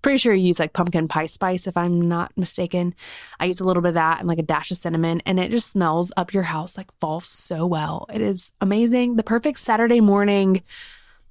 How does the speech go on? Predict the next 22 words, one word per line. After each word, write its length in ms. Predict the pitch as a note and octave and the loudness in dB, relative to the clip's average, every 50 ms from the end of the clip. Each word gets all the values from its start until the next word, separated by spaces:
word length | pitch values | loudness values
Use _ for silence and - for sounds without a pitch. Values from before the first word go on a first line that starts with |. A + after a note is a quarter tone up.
| - - | -8 -2
Throw 160 | - G3+ G3+ G#3 | 0 2 2 2
some 180 | - A#3+ A3+ | 2 4 2
syrup 380 | G#3+ - G3+ F#3+ F#3+ F#3+ F#3 - | 2 4 4 2 2 2 2 2
on 160 | F#3 F#3 F#3 | 2 2 2
it, 120 | F3+ - | 0 0
throw 140 | - F#3 F#3 | 0 0 2
some 200 | F3+ - G3+ G3 | 2 0 0 2
good 200 | F#3 G3 F3 E3 | 0 0 0 0
butter 240 | - F3 E3+ F3 F3+ | -2 -2 0 0 0
on 200 | - - F3 E3+ | 0 0 0 0
it, 120 | F3 E3+ | 0 0
make 160 | - F3 F#3 F3 | -2 -2 -2 -2
some 200 | - G3+ F#3+ E3+ | 0 0 0 2
bacon 340 | E3 E3 E3 - F#3 F#3+ | 0 -2 -2 0 0 0
on 80 | F#3+ F#3 | 2 2
the 80 | F#3 F3 | 2 2
side, 420 | - - E3 E3 E3 D#3+ D#3+ D#3+ | 0 0 0 0 0 0 -2 -2
y'all. 260 | D#3 D#3+ D#3 D#3 D#3+ - | 0 0 0 0 -2 -2
It 140 | - - - | -2 -4 -2
is 200 | F2+ - - - | -2 0 0 -2
so 300 | - - - - A2 D3+ | -2 -2 -4 -4 -6 -6
good. 380 | B2+ - D#2+ F#2 B2 C#3 - | -6 -4 -4 -4 -4 -4 -8